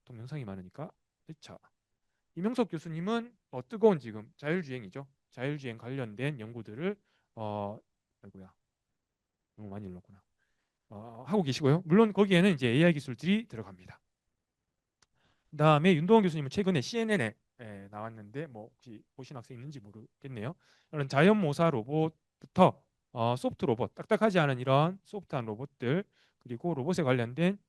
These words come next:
요소 기술, 응용 기술들을 연구를 하고 계십니다. 음, 야. 장경인 교수님은, 어, 이름이 좀 바뀔 텐데,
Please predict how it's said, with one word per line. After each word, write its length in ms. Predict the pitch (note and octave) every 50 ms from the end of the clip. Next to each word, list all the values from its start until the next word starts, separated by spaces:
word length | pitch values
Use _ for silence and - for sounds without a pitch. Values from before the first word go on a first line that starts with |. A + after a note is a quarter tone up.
| _ _ _ _ -
요소 200 | D3+ E3 G#3+ F3
기술, 260 | B2+ - - F#2+ E2+ _ _ _ _ -
응용 340 | D#3 E3 E3 E3+ F3 E3+ D#3+
기술들을 600 | - A#2+ - C#3 B2 A#2 A#2+ A#2 D#3+ G3 G3+ G3+ - B2
연구를 240 | A2 A#2 A#2 G2 G#2
하고 100 | F#2+ E2+
계십니다. 460 | E2+ - - F2+ E2 D#2+ - - _ _ _ _ _ _ _ _ _ _ _ _ _ _ _ _ _ _ _ _ _ _ _ _ _ _ _ _ _ _ _ _ _ _ _ _
음, 280 | C3 A2+ A2+ A2 A2+ B2+
야. 60 | D3+ - _ _ _ _ _ _ _ _ _ _ _ _ _ _ _ _ _ _ _ _ _ _ _ _ _ _ _ _ _ _ _ _ _ _
장경인 420 | - C#3+ C#3 D3+ F3+ G#3+ A#3 A#3 A3
교수님은, 680 | G3+ D#3+ F3+ F3+ E3+ E3+ E3+ G3 A#3 A#3+ B3 B3 B3+ _ _ _ _ _ _ _ _
어, 120 | A#2 A#2+
이름이 360 | D#3+ F3+ F#3+ F#3+ D#3+ A#2+ A2 - _ _ _ _ _ -
좀 160 | D3+ C#3+ B2
바뀔 300 | - A2 - - G#3 G3
텐데, 460 | - D#3+ A#2+ G#2+ G#2 C3 D3 F3